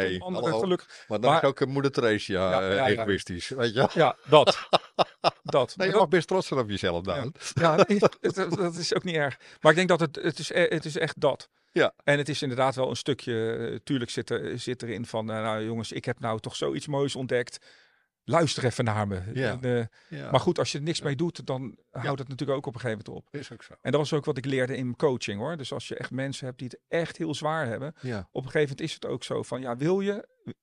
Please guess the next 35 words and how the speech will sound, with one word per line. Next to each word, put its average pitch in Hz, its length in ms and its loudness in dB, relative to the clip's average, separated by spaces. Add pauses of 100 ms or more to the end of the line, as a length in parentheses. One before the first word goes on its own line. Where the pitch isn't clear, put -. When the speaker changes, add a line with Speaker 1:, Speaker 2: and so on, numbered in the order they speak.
(120)
Speaker 2:
zit - 240 0
er 175 80 -4
nog 156 120 0
iets - 140 -4
dat - 160 -6
je 135 80 -4
wil 170 300 2
of - 160 -6
Speaker 1:
Ja. 120 80 0
Speaker 2:
wil 165 100 4
je 175 100 2
echt - 180 -2
niet 120 120 -2
meer? 107 240 -6 (120)
Speaker 1:
Ja. 131 200 0 (200)
Speaker 2:
En 120 180 -4
dan 127 260 0
houdt 127 280 0
het 127 120 -8
ook 123 160 -4
gewoon 117 200 -2
op 120 60 -2
een 156 60 -2
Speaker 1:
Ja. 151 80 -2
Speaker 2:
gegeven 117 320 -8
moment, 113 180 -2
eh, - 40 -6
Speaker 1:
Nou, 113 140 -8 (340)
in 104 80 0
ieder 120 140 -2
geval 120 180 0
bij 104 140 0
een 101 80 -4
coach. - 440 -8 (240)
Speaker 2:
Ja. 117 240 0